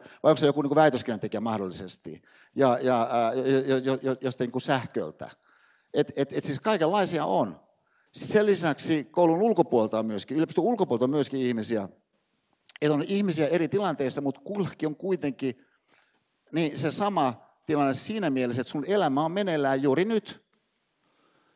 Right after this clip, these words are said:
Eikä mitään muuta sun kannalta keskeisimmin ole meneillään kuin just sun elämä. Mihinkä liittyy siis tää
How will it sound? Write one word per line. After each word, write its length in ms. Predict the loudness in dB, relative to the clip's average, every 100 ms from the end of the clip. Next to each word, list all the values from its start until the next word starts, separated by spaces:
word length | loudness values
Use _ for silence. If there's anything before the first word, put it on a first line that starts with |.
| -2
Eikä 160 | 0 2
mitään 420 | -2 0 0 2
muuta 320 | 2 0 0
sun 260 | -2 -2 0
kannalta 440 | 0 0 0 -2
keskeisimmin 800 | 0 0 0 0 -2 0 -2 0
ole 180 | 0 0
meneillään 380 | 0 0 0 -2
kuin 120 | -2
just 180 | -2 -2
sun 220 | 0 0
elämä. 500 | -2 -4 -6 -12 -16 -20 _ _ _ _ _ _ _ _ _ _ _ _ _ _ -4
Mihinkä 240 | 0 4
liittyy 400 | 6 4 2 0
siis 200 | 2 -2
tää 400 | 0 4 4 2